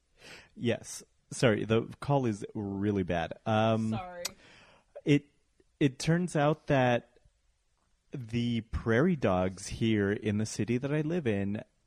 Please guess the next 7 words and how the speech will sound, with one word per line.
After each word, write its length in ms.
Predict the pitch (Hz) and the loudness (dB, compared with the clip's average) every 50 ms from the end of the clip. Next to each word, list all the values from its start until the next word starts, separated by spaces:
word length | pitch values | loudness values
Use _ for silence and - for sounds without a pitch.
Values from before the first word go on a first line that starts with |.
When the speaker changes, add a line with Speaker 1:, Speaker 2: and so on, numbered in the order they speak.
| _ _ _ | _ _ _
Speaker 1:
have 260 | - 123 120 110 117 | 0 0 0 0 0
now 260 | 110 110 107 113 120 | 2 2 2 2 2
been 500 | 117 113 - 110 110 110 110 110 110 117 - - | 0 2 2 2 4 4 2 2 0 -2 -2 0
infected 640 | 120 120 - - - 107 98 _ - 117 101 107 101 | 0 0 0 2 0 0 0 _ -2 -2 -2 0 0
with 300 | 104 92 92 95 - - - | 2 2 2 0 -2 -8 -12
the 280 | 117 104 92 104 101 92 | -12 -4 0 0 0 0
plague. 580 | - - 135 135 135 120 104 98 95 87 - | -2 -2 0 0 0 0 0 -4 -6 -8 -12